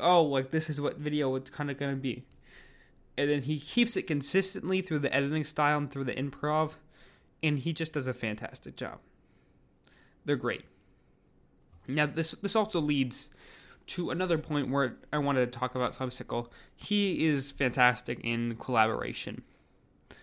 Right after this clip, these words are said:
I've seen a team up with a variety of different creators. He has a very, uh, funny podcast with Schlatt and Ted Nivison.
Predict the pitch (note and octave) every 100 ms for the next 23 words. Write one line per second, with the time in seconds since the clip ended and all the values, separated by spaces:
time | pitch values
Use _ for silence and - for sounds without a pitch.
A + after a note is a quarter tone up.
0 | - - - - C#3 C#3+ - F3+ E3 -
1 | - _ - - D#3 C#3 B2+ C3 B2+ -
2 | B2 A2+ A2 - - - _ _ _ _
3 | _ _ - - - C#3+ B2+ B2+ C#3+ D3
4 | C#3+ C#3+ C3+ D3+ C#3+ C#3 D3 - - D3
5 | C3 B2 - A#2 D3+ D3 D3+ C#3 - B2
6 | A#2+ C3 C3+ A#2+ A#2 B2 B2 B2+ A2+ A2+
7 | - - - - B2+ - - - B2 B2
8 | C3 - A#2+ A#2+ A#2+ B2+ B2+ B2 B2+